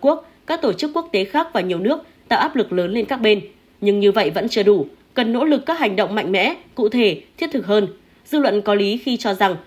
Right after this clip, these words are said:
Mỹ, bên cung cấp vũ khí chủ yếu, hỗ trợ hệ thống cảnh báo, phòng thủ tên lửa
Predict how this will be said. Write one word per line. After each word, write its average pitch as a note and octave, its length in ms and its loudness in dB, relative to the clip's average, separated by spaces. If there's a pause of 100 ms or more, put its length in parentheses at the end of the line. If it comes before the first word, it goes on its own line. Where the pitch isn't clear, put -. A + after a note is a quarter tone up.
(180)
Mỹ, A3 320 0 (140)
bên A3 180 0
cung B3 140 -4
cấp A#3 200 -2
vũ C#4 120 -6
khí A3+ 240 -4
chủ C4 120 0
yếu, G3+ 300 2 (180)
hỗ - 160 -2
trợ C#4 200 -2
hệ A3+ 140 -2
thống G#3 180 -4
cảnh F#3+ 220 -4
báo, F3+ 260 2 (200)
phòng A#3+ 180 -2
thủ A3 180 -2
tên C#4+ 140 -2
lửa B3 300 2